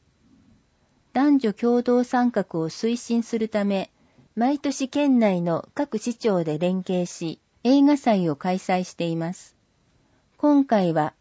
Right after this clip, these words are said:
美しい田園風景や米作りのリアルな姿とともに、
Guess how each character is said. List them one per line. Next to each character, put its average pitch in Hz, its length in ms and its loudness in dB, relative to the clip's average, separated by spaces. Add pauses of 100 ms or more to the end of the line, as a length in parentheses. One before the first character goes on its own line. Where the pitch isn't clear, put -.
美 - 380 -4
し 262 260 0
い 165 80 -6
田 196 80 2
園 240 400 2
風 269 260 2
景 190 320 0
や 160 220 -2 (320)
米 254 300 4
作 277 260 -2
り 240 100 4
の 180 120 2
リ 208 180 2
ア 262 80 0
ル 233 100 0
な 180 140 -2
姿 233 460 -2
と 156 120 -4
と 180 160 -4
も 170 140 -2
に、 156 220 -2